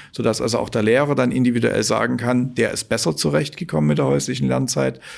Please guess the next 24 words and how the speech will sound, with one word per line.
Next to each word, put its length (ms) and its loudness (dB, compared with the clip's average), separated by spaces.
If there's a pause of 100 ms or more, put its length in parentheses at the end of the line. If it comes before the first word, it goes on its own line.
(140)
und 160 0
der 140 2
Schüler 320 2
oder 80 0
die 140 -2
Schülerin 460 2
hatte 180 -2
Riesenprobleme, 760 0
dort 140 -2
muss 180 2
ich 140 -6
gezielter 420 -2
fördern. 440 -8 (420)
Und 120 2
dann 200 2
kommt 240 0
es 100 -2
darauf 360 0
an, 480 0 (140)
wie 140 4
dann 220 2
diese 220 0
Förderung 420 0
stattfindet. 720 -6